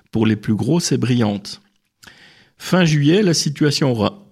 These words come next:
notablement évolué, avec en début de nuit le Lion déjà à moitié couché, les constellations de l'été déjà bien levées, y compris le Sagittaire, avec le triangle de l'été bien plus haut dans le ciel,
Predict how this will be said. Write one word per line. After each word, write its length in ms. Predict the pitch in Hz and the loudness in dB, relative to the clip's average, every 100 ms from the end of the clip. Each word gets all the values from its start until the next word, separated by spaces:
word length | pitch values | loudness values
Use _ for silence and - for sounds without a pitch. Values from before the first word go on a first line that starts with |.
| - | -2
notablement 640 | 110 190 185 156 139 135 | 0 0 0 0 0 0
évolué, 640 | 113 117 113 107 120 170 - | 0 0 0 2 2 0 -2
avec 300 | 117 131 - | -2 -2 -2
en 80 | 120 | 0
début 340 | 135 131 135 | 0 0 0
de 60 | 139 | 2
nuit 260 | 147 143 | 2 2
le 160 | 113 120 | 2 2
Lion 280 | 123 135 120 | 2 2 0
déjà 320 | 117 135 156 | 0 0 0
à 40 | |
moitié 300 | 135 127 - | 0 0 -2
couché, 500 | - 101 - 101 190 196 - - - _ _ | -4 -2 0 2 0 -2 -10 -20 -20 _ _
les 120 | - 143 | -4 0
constellations 640 | 165 160 156 151 - 143 | 0 0 2 2 0 0
de 60 | 143 | 0
l'été 380 | 135 135 131 | 0 0 0
déjà 300 | 98 98 98 | 0 0 0
bien 240 | 90 123 160 | -2 0 2
levées, 480 | 151 117 117 170 202 | 2 2 2 2 -2
y 60 | |
compris 360 | - 123 - 120 | -2 -4 -2 -2
le 100 | 107 | 0
Sagittaire, 720 | - 120 113 92 101 127 156 - - _ _ _ - | 0 -2 -2 -2 -2 -2 -4 -10 -20 _ _ _ -4
avec 340 | 110 143 139 | 0 0 0
le 100 | 110 | -2
triangle 380 | - 139 139 127 | -2 -2 0 0
de 100 | 110 | 0
l'été 360 | 110 110 147 | 0 0 0
bien 280 | 143 107 170 | 0 0 -2
plus 200 | 147 139 | 0 0
haut 160 | 139 123 | 2 2
dans 140 | 104 | 0
le 60 | 101 | -2
ciel, 500 | - 104 123 147 | -2 0 0 -2